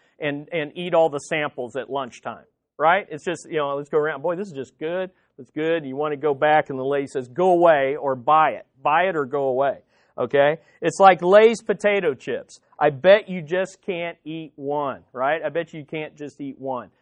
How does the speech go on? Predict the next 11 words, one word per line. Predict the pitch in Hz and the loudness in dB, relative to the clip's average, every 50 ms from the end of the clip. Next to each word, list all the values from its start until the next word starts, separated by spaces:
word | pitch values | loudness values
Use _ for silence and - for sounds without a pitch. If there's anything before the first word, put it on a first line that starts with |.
| _ _ _ - | _ _ _ -8
And | 160 170 | -4 0
that's | 202 220 220 - - | 0 0 0 -2 -6
the | 202 | -8
truth. | 190 - - 233 214 147 110 - | -8 -4 -2 -2 -2 -2 -2 -4
Once | - 160 202 240 254 - - | -2 0 0 0 0 -2 -8
you | 233 | -10
start | - - - - 226 226 220 196 - 160 | -10 -8 0 4 4 6 6 4 2 2
listening | 185 220 240 233 - 202 185 165 156 143 - | 2 2 2 2 -2 -6 -6 -6 -6 -8 -6
to | 175 160 | -6 -4
little | 156 180 196 202 196 190 | 0 2 4 4 4 2
tidbits, | - - 220 220 220 190 156 135 127 123 127 127 - | 2 2 2 2 2 2 -2 -6 -4 -4 -4 -6 -10